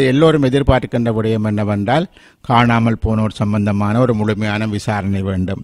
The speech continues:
அந்த விசாரணைக்கான எந்த விதமான குழுக்களோ விசாரணை கமிஷனோ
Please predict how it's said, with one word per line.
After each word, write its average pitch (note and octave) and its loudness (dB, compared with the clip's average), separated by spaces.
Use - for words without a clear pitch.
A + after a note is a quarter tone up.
அந்த A2 0
விசாரணைக்கான A#2 -4
எந்த A2+ -4
விதமான A2 -4
குழுக்களோ A2 -4
விசாரணை A2 -2
கமிஷனோ G#2+ 0